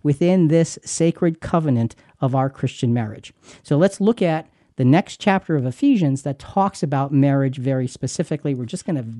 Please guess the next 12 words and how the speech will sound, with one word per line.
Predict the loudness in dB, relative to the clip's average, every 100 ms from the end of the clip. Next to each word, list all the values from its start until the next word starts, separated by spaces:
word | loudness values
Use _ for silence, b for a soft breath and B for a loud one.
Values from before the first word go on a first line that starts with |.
| -16 _ -6
briefly | -4 -2 -4
touch | -6 -4 -2
on | 0 0
these | -2
verses. | -4 -6 -4 -6 -8 b b b
Ephesians | 0 0 2 -4
chapter | 0 0 0 -6
five, | -2 0 0 -4 _ b b
verses | -4 -4 -2 -8
twenty-one | -4 0 4 4 2
to |
twenty-three. | -2 0 0 0 -12